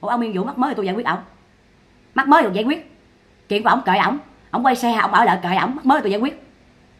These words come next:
Mày lo mày, mày, mày giải quyết chị anh Nguyên sĩ Nguyên Vũ đi. Bây giờ ông túm lại một câu nè. Tới thời điểm này rồi,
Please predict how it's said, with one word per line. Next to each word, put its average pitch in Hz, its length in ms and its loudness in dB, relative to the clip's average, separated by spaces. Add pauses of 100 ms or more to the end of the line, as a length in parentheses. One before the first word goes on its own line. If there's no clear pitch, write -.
(240)
Mày 269 100 2
lo 330 160 8
mày, 277 100 6
mày, 247 180 0
mày 240 100 -2
giải 233 160 2
quyết 403 160 0
chị 240 80 2
anh 269 120 2
Nguyên 285 120 -4
sĩ 214 80 -2
Nguyên 277 120 -2
Vũ 220 120 0
đi. 262 120 -4 (520)
Bây 269 120 -2
giờ 247 80 4
ông 285 140 2
túm 359 180 4
lại 240 120 4
một 220 120 -2
câu 262 140 2
nè. 220 100 -2 (1300)
Tới 370 240 8
thời 269 100 6
điểm 247 200 0
này 262 140 2
rồi, 254 240 4